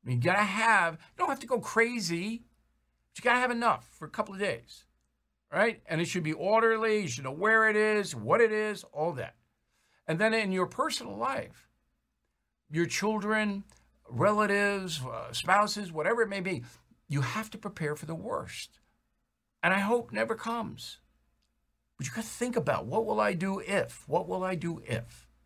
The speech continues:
This is anticipation of life's problems. Very few human beings do it. And they're caught. I got,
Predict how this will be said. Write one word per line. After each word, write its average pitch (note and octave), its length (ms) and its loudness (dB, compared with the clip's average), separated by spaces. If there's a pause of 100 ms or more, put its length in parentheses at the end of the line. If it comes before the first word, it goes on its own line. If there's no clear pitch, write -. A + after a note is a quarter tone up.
(480)
This D#3+ 200 2
is E3 140 0
anticipation D#3 1200 0
of A#2 200 -8
life's A#2+ 400 0
problems. D3+ 680 -4 (420)
Very A#3 560 2
few A3+ 300 0
human G3 340 0
beings F#3+ 400 -4
do G#2+ 220 -6
it. A#2 120 -8 (920)
And E3+ 100 6
they're F#3 80 8
caught. - 480 0 (540)
I B3+ 120 4
got, C#4 260 0